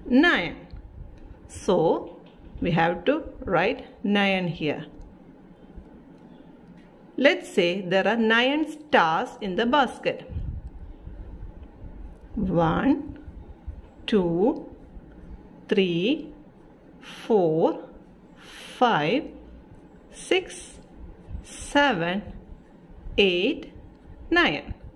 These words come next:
So how many stars should be there in this basket? Yes, nine stars. Now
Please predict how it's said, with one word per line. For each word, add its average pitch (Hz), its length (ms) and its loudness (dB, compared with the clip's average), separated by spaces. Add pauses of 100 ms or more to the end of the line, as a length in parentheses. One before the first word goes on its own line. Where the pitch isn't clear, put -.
(1080)
So 403 220 4
how 220 300 2
many 302 240 4
stars 285 420 2
should 262 240 -2
be 294 80 2
there 269 260 2
in 277 140 2
this 294 160 -2
basket? 277 600 -2 (1400)
Yes, - 420 2 (240)
nine 381 560 2
stars. - 400 -8 (1500)
Now 294 400 4